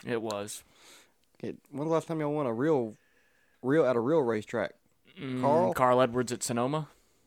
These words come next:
Speaker 2: We were still in high school.
Speaker 1: Twenty thirteen?
Speaker 2: Fourteen.
Speaker 1: Fourteen?
Speaker 2: Yeah, we were still in high school. We were about to be seniors in high school
Speaker 1: Yep.
Speaker 2: last time
Speaker 1: Yeah.
Speaker 2: they won.
Speaker 1: And before that, it was Carl at Bristol.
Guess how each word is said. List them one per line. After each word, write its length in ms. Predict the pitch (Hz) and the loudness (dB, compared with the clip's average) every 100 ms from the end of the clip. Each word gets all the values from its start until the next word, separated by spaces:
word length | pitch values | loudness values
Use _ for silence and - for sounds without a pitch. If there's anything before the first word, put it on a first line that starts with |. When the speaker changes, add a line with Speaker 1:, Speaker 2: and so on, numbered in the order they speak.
| _ _ _ _ _ _ _ _ _ _ _ | _ _ _ _ _ _ _ _ _ _ _
Speaker 2:
We 140 | 113 | -8
were 60 | 127 | -8
still 180 | - - | -8 -14
in 80 | 104 | -14
high 200 | 104 101 | -12 -12
school. 260 | - - | -14 -16
Speaker 1:
Twenty 240 | - 120 113 | -10 -8 -8
thirteen? 920 | - - 127 139 _ 175 165 170 180 | -12 -6 -6 -6 _ -10 -10 -10 -8
Speaker 2:
Fourteen. 340 | 113 - 110 101 | -8 -8 -10 -8
Speaker 1:
Fourteen? 440 | 139 165 160 160 - _ _ _ - _ _ _ _ _ _ _ _ _ _ | -8 -8 -12 -14 -20 _ _ _ -20 _ _ _ _ _ _ _ _ _ _
Speaker 2:
Yeah, 120 | 104 101 | -10 -8
we 80 | |
were 100 | 110 | -8
still 200 | 127 110 | -8 -10
in 60 | 101 | -8
high 160 | 113 117 | -8 -10
school. 220 | - 101 | -10 -4
We 140 | 135 | -2
were 300 | 147 123 107 - _ _ - | 0 -2 -4 -12 _ _ -4
about 220 | 123 117 | 0 0
to 60 | 113 | -2
be 140 | 113 | -6
seniors 400 | - 131 113 110 | -6 -8 -6 -8
in 100 | 110 | -8
high 140 | 113 113 | -10 -12
school 300 | - - - - | -12 -18 -18 -16
Speaker 1:
Yep. 140 | - - 104 | -16 -12 -8
Speaker 2:
last 220 | 95 - | -8 -8
time 240 | 101 110 110 _ | -14 -14 -18 _
Speaker 1:
Yeah. 100 | 135 | -12
Speaker 2:
they 120 | 127 101 | -10 -10
won. 200 | 104 95 - - | -10 -12 -14 -16
Speaker 1:
And 100 | 110 | -14
before 300 | 107 123 117 | -8 -4 -2
that, 220 | 113 113 | -2 -2
it 80 | 95 | -4
was 320 | 104 101 - - _ - | -6 -8 -12 -16 _ -12
Carl 260 | 123 110 107 | -6 -4 -6
at 100 | 95 | -8
Bristol. 440 | 117 110 110 107 | -8 -8 -12 -16